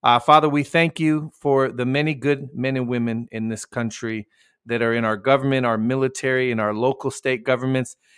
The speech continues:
Here in this chat tonight, here with the Alphavets family, we know that there is more good than bad in this world, Father. We know this.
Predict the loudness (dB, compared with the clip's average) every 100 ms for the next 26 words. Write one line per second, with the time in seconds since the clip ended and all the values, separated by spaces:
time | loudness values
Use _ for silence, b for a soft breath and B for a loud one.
0 | b 0 6 6 6 2 -2 2 6 6
1 | 4 -2 2 4 2 -4 _ _ _ _
2 | -4 2 2 2 2 6 6 4 0 -2
3 | -2 -2 0 0 -2 0 2 2 0 0
4 | 2 2 0 0 2 0 0 -2 -2 -2
5 | -2 2 2 2 -2 -6 -8 -8 -6 -6
6 | -6 -4 -4 -4 -6 -2 0 -2 -6 -10
7 | -14